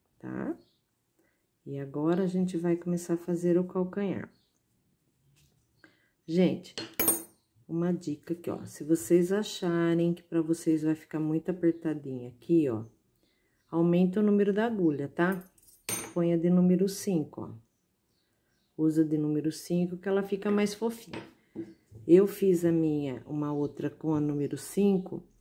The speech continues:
só que pro meu pé eu achei que ficou meio largo, tá? Então, eu resolvi fazer com a de número quatro, achei que ficou o tamanho bom pra mim, ó.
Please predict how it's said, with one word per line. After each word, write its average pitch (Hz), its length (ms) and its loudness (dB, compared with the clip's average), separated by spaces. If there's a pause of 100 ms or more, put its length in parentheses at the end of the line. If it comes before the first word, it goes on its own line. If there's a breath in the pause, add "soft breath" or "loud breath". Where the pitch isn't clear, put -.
(420)
só 170 160 4
que 170 140 -2
pro 175 200 0
meu 185 180 6
pé 185 280 2
eu 185 60 6
achei 180 260 2
que - 80 -12
ficou - 240 -6
meio 190 240 6
largo, 131 460 0
tá? 160 280 0
Então, 165 540 0
eu 175 100 0
resolvi 165 400 4
fazer 160 300 0
com 160 140 -4
a 156 40 -2
de 156 120 2
número 165 340 4
quatro, 175 480 0
achei 175 340 0
que - 60 -12
ficou 175 320 0
o 175 40 4
tamanho 175 420 2
bom 170 240 2
pra 175 180 2
mim, 117 240 0
ó. 101 140 -4